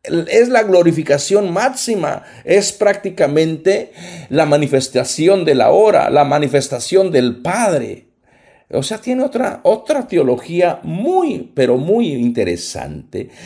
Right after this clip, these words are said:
Después dice que vino del cielo la voz que decía, eh, "Me, lo he glorificado o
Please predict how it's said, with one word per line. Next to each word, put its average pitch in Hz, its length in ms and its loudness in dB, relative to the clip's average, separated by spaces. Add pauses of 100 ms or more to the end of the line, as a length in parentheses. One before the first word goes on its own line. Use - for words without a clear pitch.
(160)
Después 254 640 2
dice 262 340 0
que 185 140 2
vino 202 320 0
del 143 180 -2
cielo 247 480 0
la 131 160 4
voz 240 720 2 (560)
que 170 120 2
decía, 240 800 -2 (1300)
eh, 165 920 2 (100)
"Me, 156 920 2
lo 165 300 4
he 214 100 6
glorificado 220 1400 2
o 160 640 4